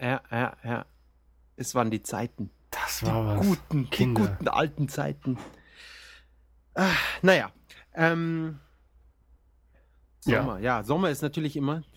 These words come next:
Speaker 1: Dragon Quest Zeit.
Speaker 2: <laughs> Ja, wie man, das kriegt bei mir von Kindesbeinen,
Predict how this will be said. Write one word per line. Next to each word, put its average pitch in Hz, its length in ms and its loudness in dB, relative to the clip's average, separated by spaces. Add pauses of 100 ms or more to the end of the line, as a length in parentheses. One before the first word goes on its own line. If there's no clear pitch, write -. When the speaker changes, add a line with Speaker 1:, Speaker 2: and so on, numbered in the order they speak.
(140)
Speaker 1:
Dragon 151 240 -2
Quest - 380 -10
Zeit. - 380 -10 (200)
Speaker 2:
<laughs> - 100 2 (440)
Ja, 185 80 6 (140)
wie 139 120 0
man, - 280 -2 (500)
das - 220 0
kriegt 120 240 0
bei 107 80 2
mir 113 240 2
von 131 200 0
Kindesbeinen, 127 840 0